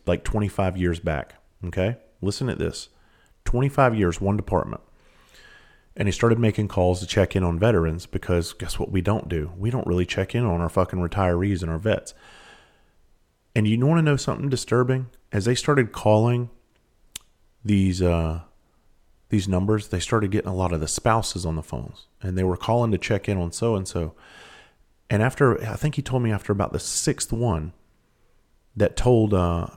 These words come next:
told them, well, he committed suicide back in whatever year, they started paying attention. They're like, "Wait a minute, that's six." Guess how many the number is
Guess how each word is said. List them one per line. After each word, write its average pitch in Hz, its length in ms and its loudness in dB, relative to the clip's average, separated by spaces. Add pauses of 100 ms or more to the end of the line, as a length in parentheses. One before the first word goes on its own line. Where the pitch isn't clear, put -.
(280)
told 131 240 2
them, 87 320 2 (480)
well, 92 220 2
he 104 120 0
committed 90 380 0
suicide 87 640 -4
back 85 260 -2
in 82 300 -4 (100)
whatever 85 320 -2
year, 85 380 0 (1120)
they 139 120 4
started 117 320 4
paying 101 220 4
attention. 113 400 0
They're 92 80 0
like, - 160 -6
"Wait 123 160 4
a 135 40 0
minute, 90 280 -2 (420)
that's 139 180 0
six." - 640 -4 (1200)
Guess 143 220 6
how 185 100 4
many 170 240 8
the 113 80 6
number 104 420 6
is 90 300 0